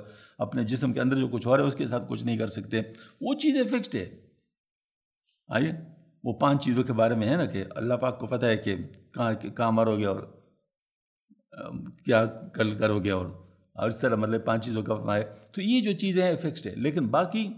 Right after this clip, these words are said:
اللہ پاک نے اختیار دیا ہوا ہے۔ اب اس اختیار سے فائدہ اٹھاتے ہوئے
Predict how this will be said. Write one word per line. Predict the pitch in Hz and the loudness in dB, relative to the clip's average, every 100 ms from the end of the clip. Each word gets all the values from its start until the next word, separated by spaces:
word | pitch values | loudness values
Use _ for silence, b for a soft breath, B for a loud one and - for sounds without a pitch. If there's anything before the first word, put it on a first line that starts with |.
| - _ _ - | -14 _ _ -16
اللہ | 104 95 | -10 -10
پاک | - 107 - | -10 -12 -12
نے | |
اختیار | - - - | -16 -14 -10
دیا | 87 95 | -4 -4
ہوا | 71 | -4
ہے۔ | 69 - b b b b | -10 -16 b b b b
اب | 190 214 | 4 6
اس | 202 170 | 4 0
اختیار | 160 - - 160 196 | -4 -4 4 8 8
سے | 196 185 | 6 -2
فائدہ | 151 156 147 | 2 2 4
اٹھاتے | 113 117 110 117 | 2 2 2 2
ہوئے | 92 87 95 82 | -2 0 -2 -4